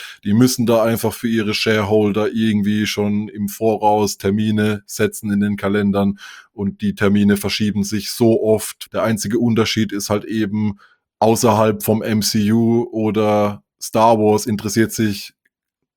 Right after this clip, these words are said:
ja, so salopp gesagt, kein Schwein dafür, wenn sich für irgendeinen Film mal ein Release-Datum verändert. Das ist in Hollywood so gang und gäbe. Aber bei Star Wars ist es dann gleich wieder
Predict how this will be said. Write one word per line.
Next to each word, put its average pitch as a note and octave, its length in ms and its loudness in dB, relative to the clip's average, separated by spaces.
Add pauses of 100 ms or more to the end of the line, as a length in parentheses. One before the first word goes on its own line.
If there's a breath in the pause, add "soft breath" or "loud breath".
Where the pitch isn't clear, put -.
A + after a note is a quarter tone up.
(300)
ja, G2 220 -2
so G#2+ 140 -4
salopp G#2 360 0
gesagt, G#2+ 320 -2
kein G#2+ 180 2
Schwein G#2 380 2
dafür, G#2+ 480 4 (320 loud breath)
wenn G#2 160 2
sich G2+ 200 -6
für G#2+ 120 0
irgendeinen G#2+ 280 2
Film G#2+ 260 2
mal G#2 340 4
ein G2+ 160 -4
Release-Datum G2+ 1200 2 (180)
verändert. G#2 500 0
Das G2 100 -2
ist G2 160 -6
in F#2+ 140 -2
Hollywood G2+ 400 0
so G2+ 380 0 (440 loud breath)
gang G2+ 300 0
und G2+ 220 -2
gäbe. G2+ 560 0 (480 soft breath)
Aber F#2+ 360 -2
bei F#2 140 -2
Star F2+ 320 -2
Wars G2 160 -4
ist F2+ 140 -12
es - 100 -14
dann F#2+ 200 -8
gleich F#2+ 320 -8
wieder F#2+ 300 -4